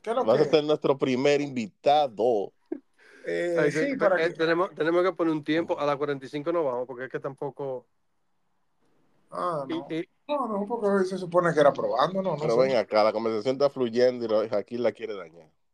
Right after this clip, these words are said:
Speaker 1: Sí,
Speaker 3: Oye,
Speaker 1: ya,
Speaker 3: estoy loco,
Speaker 1: ya.
Speaker 3: yo, yo, yo estoy loco por ver la, a la, la
Speaker 2: Van,
Speaker 3: analítica de eso.
Speaker 2: van dos veces que la está.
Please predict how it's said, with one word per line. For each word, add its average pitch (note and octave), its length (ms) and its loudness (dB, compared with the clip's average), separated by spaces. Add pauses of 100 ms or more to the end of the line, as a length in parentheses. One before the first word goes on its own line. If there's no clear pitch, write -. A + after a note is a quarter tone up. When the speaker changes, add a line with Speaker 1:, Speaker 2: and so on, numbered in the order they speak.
(120)
Speaker 1:
Sí, F3 140 4
Speaker 3:
Oye, D#3+ 120 8
Speaker 1:
ya, D#3 100 8
Speaker 3:
estoy D#3 140 6
loco, D#3 140 2
Speaker 1:
ya. D#3 80 0
Speaker 3:
yo, F3 60 2
yo, E3+ 180 0
yo E3 100 -6
estoy D#3 160 0
loco C#3+ 200 0
por C#3 120 -2
ver C#3 100 0
la, C#3 220 2
a C#3 100 -4
la, C#3 260 -2
la C#3+ 160 -2
Speaker 2:
Van, C#3 80 -4
Speaker 3:
analítica C#3 580 -2
de C3+ 140 -4
eso. C3 80 -6
Speaker 2:
van C#3 240 2
dos C#3+ 200 2
veces B2+ 440 0
que A2+ 120 4
la A#2+ 100 4
está. D#4 460 -2